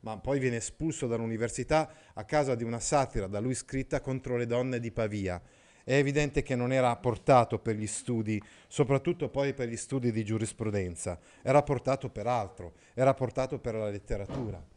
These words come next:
Quindi è vero che si laurea in legge a Padova, in un'altra università,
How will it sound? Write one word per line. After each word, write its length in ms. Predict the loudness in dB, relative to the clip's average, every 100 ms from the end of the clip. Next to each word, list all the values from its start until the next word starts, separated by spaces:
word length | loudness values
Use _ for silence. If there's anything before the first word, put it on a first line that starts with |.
| -14 -14 -20 _ _ -2
Quindi 300 | 0 2 0
è 80 |
vero 340 | 6 10 10 10
che 140 | 4
si 180 | 0 4
laurea 480 | 8 12 12 10 8
in 140 | 6
legge 720 | 6 6 4 2 0 0 -4 -12 _ _ -8
a 60 | 2
Padova, 520 | 6 6 6 4 4
in 60 | 2
un'altra 380 | 0 0 0
università, 840 | 0 0 0 -2 -4 2 4 4